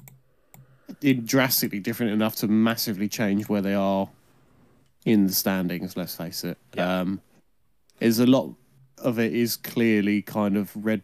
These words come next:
Speaker 1: Bull inspired, but that is the same for a lot of the cars, let's face it. Um,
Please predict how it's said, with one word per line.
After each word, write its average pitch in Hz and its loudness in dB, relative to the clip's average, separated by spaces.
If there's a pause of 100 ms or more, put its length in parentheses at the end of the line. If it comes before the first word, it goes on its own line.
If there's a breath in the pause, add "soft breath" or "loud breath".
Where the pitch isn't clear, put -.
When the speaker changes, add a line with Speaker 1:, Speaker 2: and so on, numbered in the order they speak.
Speaker 1:
Bull 107 0
inspired, 107 0
but 107 0 (160)
that 104 -4
is 101 -6
the - -8
same 104 0
for 98 -6
a 101 -2
lot 101 0
of 95 -6
the 107 -8
cars, 127 0
let's 101 -4
face 107 -2
it. 135 -2 (600 loud breath)
Um, 95 2